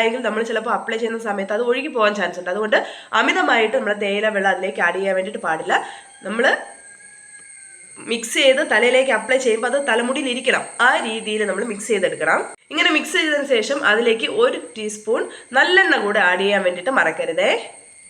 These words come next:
ഇങ്ങനെ നല്ലെണ്ണ ആഡ് ചെയ്തിട്ട് ഒരു രാത്രി ഫുള്ളും ഒരു ഇരുമ്പ് ചീനച്ചട്ടിയിൽ നമ്മൾ അടച്ചു വെക്കാൻ വേണ്ടിയിട്ട് ശ്രദ്ധിക്കണം. എന്നിട്ട് പിറ്റേ ദിവസം രാവിലെ നമ്മൾ കുളിക്കുന്നതിന് ഒരു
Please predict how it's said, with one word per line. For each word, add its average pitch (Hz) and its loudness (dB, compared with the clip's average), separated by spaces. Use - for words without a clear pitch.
ഇങ്ങനെ 254 6
നല്ലെണ്ണ 262 6
ആഡ് 233 4
ചെയ്തിട്ട് 233 4
ഒരു 233 2
രാത്രി 226 2
ഫുള്ളും 220 -2
ഒരു - 0
ഇരുമ്പ് 220 -4
ചീനച്ചട്ടിയിൽ 190 -4
നമ്മൾ 185 -4
അടച്ചു 240 0
വെക്കാൻ 180 -2
വേണ്ടിയിട്ട് 170 -2
ശ്രദ്ധിക്കണം. 185 0
എന്നിട്ട് 240 0
പിറ്റേ 349 -2
ദിവസം 269 0
രാവിലെ 190 -2
നമ്മൾ 185 -2
കുളിക്കുന്നതിന് 254 0
ഒരു 202 4